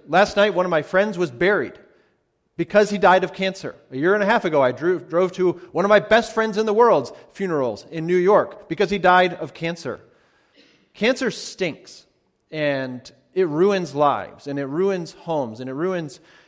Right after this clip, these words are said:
churches. And as I, uh, and my friends and I watched that demonstration on Wednesday evening, that, that sense of solidarity that those fifty or so thousand people had in that stadium in Philadelphia,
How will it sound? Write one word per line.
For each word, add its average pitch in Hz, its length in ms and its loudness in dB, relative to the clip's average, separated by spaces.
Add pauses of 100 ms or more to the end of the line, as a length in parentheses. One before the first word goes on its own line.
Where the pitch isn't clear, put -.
(140)
churches. - 640 -6 (1000)
And 143 80 -2
as 180 80 4
I, 220 200 6 (380)
uh, 143 200 -2
and 156 140 -2
my 156 120 0
friends 185 260 -6
and 165 100 -6
I 139 160 -2
watched 143 640 -2
that 135 280 -2
demonstration 156 720 -6
on 120 200 -8
Wednesday 135 440 -6
evening, 117 420 -12
that, 113 360 -8
that 120 240 -12
sense 202 360 -4
of 135 120 -8
solidarity 143 840 0
that 120 220 -10
those 120 240 -10
fifty 160 480 -8
or 123 80 -6
so 143 400 -4
thousand 170 600 -2
people 147 320 -8
had 123 460 -4
in 131 160 -10
that 131 180 -6
stadium 135 440 -8
in 117 100 -12
Philadelphia, 120 640 -6